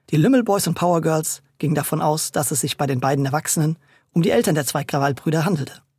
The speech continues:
Aber anscheinend kamen die beiden vielmehr nach ihrer Mutter, die mit selbstbewusstem Schritt und breitem Kreuz vorausging, gefolgt von ihrem Mann und ihren Söhnen.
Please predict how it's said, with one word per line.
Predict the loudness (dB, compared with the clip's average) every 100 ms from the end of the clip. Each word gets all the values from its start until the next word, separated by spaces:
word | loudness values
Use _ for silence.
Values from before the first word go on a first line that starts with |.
| _ _ _ _ _ _
Aber | -2 0
anscheinend | 0 2 2 0 -2 _ _ -4
kamen | 0 0
die | 0
beiden | 0 0
vielmehr | -2 0 2 2
nach | 0
ihrer | -2 0
Mutter, | 0 -2 -6 _ _ _ _ _
die | -4
mit | -2 2
selbstbewusstem | 2 2 0 0 0 0 0
Schritt | 0 -2 -6 _ _ -6
und | -4
breitem | -2 0 0 0
Kreuz | 0 0 0
vorausging, | 0 0 0 -2 -8 -12 _ _ _ _ _ -6
gefolgt | -2 0 0
von | -2 0
ihrem | 2 2
Mann | 0 -4 _ _
und | -6 -2
ihren | -2 0
Söhnen. | 0 -2 -4